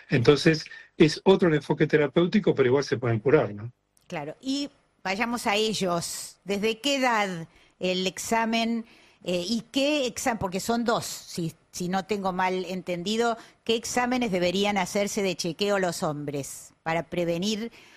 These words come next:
Speaker 2: el cáncer de próstata?
Speaker 1: Desde los cincuenta años, si no ha habido antecedentes en su familia a edad temprana o varios casos de antecedentes de cáncer de próstata, eh, uno debe comenzar a hacerse los controles a los cincuenta años. Uno dice, "¿Y por qué diez años más tarde que las mujeres?".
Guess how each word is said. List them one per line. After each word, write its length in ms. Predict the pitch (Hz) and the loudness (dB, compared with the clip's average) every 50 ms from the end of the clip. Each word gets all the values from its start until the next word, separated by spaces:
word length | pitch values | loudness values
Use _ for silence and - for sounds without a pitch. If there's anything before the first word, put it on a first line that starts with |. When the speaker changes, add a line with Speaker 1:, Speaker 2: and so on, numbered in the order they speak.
| - - | -20 -16
Speaker 2:
el 160 | - 160 147 | -16 -12 -6
cáncer 400 | - 196 196 190 - - 208 170 | -4 -4 -4 -2 -4 -4 -4 -2
de 100 | 170 175 | -2 -2
próstata? 600 | 156 - 151 156 139 - - 147 139 - 147 139 - _ _ _ _ _ _ _ _ _ _ _ _ - - _ _ _ _ - | -2 -2 -4 -6 -6 -8 -10 -12 -10 -10 -12 -14 -14 _ _ _ _ _ _ _ _ _ _ _ _ -20 -20 _ _ _ _ 2
Speaker 1:
Desde 260 | - 165 160 151 170 | 4 4 6 6 4
los 140 | 165 170 165 | 4 4 2
cincuenta 520 | - 185 185 175 196 208 208 208 208 202 | 2 2 2 6 6 6 6 6 6 6
años, 280 | 214 220 214 214 214 202 | 6 6 4 4 2 2
si 120 | - - | 0 2
no 100 | 151 151 | 2 4
ha 20 | 151 | 4
habido 220 | 156 160 165 165 | 4 4 2 2
antecedentes 760 | 160 156 156 151 143 - - 151 151 165 170 156 165 151 - | 0 0 -2 -2 -2 2 4 4 4 4 0 -2 -2 -2 -2
en 160 | - 143 135 127 | 0 -2 -2 -2
su 220 | - - 143 131 | -2 -2 -2 0
familia 600 | - 139 123 131 143 147 151 156 156 156 147 131 | 0 0 2 2 2 2 2 4 4 2 2 2
a 40 | 127 | 0
edad 160 | 127 127 127 | 0 0 0
temprana 540 | 117 135 127 117 123 135 160 175 175 170 143 | 2 2 0 2 2 4 4 4 4 4 4
o 80 | 123 120 | 4 4
varios 240 | 127 127 131 123 - | 4 4 4 2 2
casos 300 | - 139 123 - 135 123 | 0 0 2 2 2 2
de 40 | |
antecedentes 540 | 120 117 127 117 - - 131 127 120 123 131 | 2 2 0 0 0 0 0 2 4 4 4
de 100 | 120 117 | 4 4
cáncer 300 | 123 127 123 120 131 113 | 2 2 2 2 2 2
de 80 | 123 117 | 2 2
próstata, 560 | 117 147 165 160 - 170 151 156 170 175 175 - - - - - - - - - - - - - - _ _ - - | 4 4 4 4 4 2 4 4 4 2 2 -2 -14 -14 -14 -12 -12 -12 -12 -12 -14 -16 -20 -20 -20 _ _ 4 6
eh, 300 | 160 151 147 156 202 - - | 6 6 6 4 2 2 4
uno 240 | 214 165 170 175 165 | 4 4 6 6 4
debe 200 | 165 170 165 160 | 4 4 2 2
comenzar 320 | - 160 151 147 - 160 | 2 0 0 2 2 2
a 40 | 160 | 2
hacerse 280 | 156 - 170 156 156 156 | 4 2 2 2 2 2
los 120 | 139 131 | 0 2
controles 360 | - 151 135 160 165 160 - | -2 -2 0 2 0 0 2
a 60 | - 143 | 2 0
los 140 | 139 127 | 0 0
cincuenta 580 | - 143 135 123 117 147 143 135 120 135 123 120 | 0 -2 -2 0 0 0 0 2 2 2 2 2
años. 300 | 117 110 117 117 - - | 2 0 -2 -2 0 0
Uno 100 | 160 160 | 2 2
dice, 200 | 170 165 - 208 | 2 2 2 0
"¿Y 20 | |
por 180 | 202 - 254 247 | 2 4 2 4
qué 140 | 214 240 202 | 6 6 6
diez 240 | 165 143 131 - 151 | 6 4 0 0 -2
años 180 | 127 127 123 | -2 -2 0
más 160 | 117 123 120 | 0 0 0
tarde 300 | 120 - 143 123 123 120 | 0 0 2 2 2 2
que 80 | 117 120 | 2 2
las 120 | 117 113 | 2 2
mujeres?". 460 | 117 117 113 - - 117 107 104 - | 0 0 0 2 2 0 0 0 -4